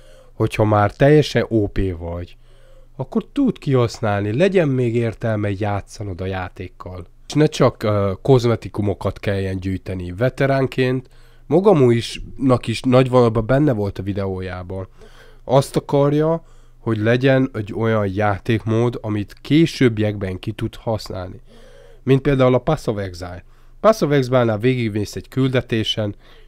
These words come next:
és mikor végezsz ezzel a küldetéssel, lehetséges, hogy elég erős leszel arra, hogy a, hogy a különböző világszinteket utána meg tud hódítani.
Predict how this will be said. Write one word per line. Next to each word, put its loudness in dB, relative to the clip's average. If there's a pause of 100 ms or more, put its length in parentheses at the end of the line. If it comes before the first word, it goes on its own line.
és -20
mikor -4
végezsz 2
ezzel -4
a -4
küldetéssel, -6 (480)
lehetséges, 0
hogy -4
elég 0
erős -6
leszel -10
arra, -6 (500)
hogy -4
a, 0
hogy -6
a -6
különböző 0
világszinteket -6 (320)
utána -6
meg -4
tud -14
hódítani. -8